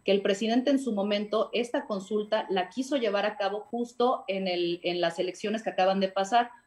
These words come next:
por intereses que hay muchísimos por parte de mucha gente, evidentemente no lo quisieran hacer, con eso se hubiera evitado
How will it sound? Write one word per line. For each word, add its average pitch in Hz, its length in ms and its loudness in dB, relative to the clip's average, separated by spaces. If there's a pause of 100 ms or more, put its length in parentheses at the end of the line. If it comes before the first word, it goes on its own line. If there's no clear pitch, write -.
(140)
por 196 160 4
intereses 220 720 0
que - 120 -6
hay 208 120 0
muchísimos 202 840 -4
por 165 220 -4
parte 208 320 2
de 170 100 4
mucha 196 360 0
gente, 185 500 0
evidentemente 190 600 -2
no 185 80 -2
lo 180 160 -2
quisieran 185 340 -2
hacer, 190 340 0
con 196 200 6
eso 247 240 4
se 226 100 -2
hubiera 196 160 6
evitado 196 560 0